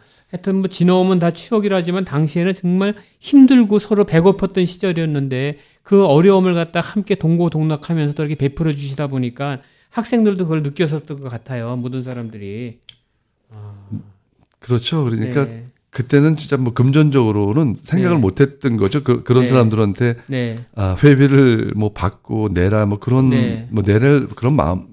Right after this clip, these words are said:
Speaker 2: 생각도 못 했었고
Speaker 1: 네.
Speaker 2: 어, 뭐 그랬던 것 같습니다. 이제,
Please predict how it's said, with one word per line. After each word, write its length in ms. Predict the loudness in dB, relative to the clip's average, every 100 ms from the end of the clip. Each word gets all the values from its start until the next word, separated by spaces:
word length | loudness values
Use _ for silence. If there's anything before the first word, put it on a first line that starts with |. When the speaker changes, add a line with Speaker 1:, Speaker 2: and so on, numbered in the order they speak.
| -6
Speaker 2:
생각도 380 | -2 0 0
못 240 | -2 -2 -2
했었고 400 | -6 -8 -6 -2
Speaker 1:
네. 440 | 0 -2 -6 -10 -16 _
Speaker 2:
어, 880 | -4 -2 -2 -2 -4 -6 -8 -10 -12 -16
뭐 140 | -20
그랬던 400 | _ 0 2 2
것 100 | 0
같습니다. 460 | -4 -2 -2 0 0
이제, 180 | -2